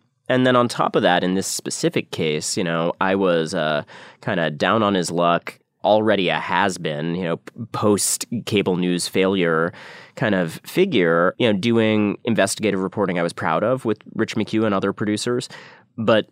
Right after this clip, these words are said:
only getting very niche notice for that. You know, w-, when was the last time you heard about a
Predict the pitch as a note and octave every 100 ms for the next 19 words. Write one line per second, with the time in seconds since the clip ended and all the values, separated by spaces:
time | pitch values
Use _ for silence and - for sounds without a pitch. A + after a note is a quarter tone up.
0 | _ _ D3+ E3+ D3 G#2 G2+ F#2 G2 F2+
1 | F2 G2+ G2+ - - E2+ G2 C#2+ - -
2 | C#2 C#2 C#2 F2 E2 F2 F#2 G2 G2 G2+
3 | F2 E2 - F#2+ E2 D#2+ - F#2+ F2 D#2+
4 | D#2+ D#2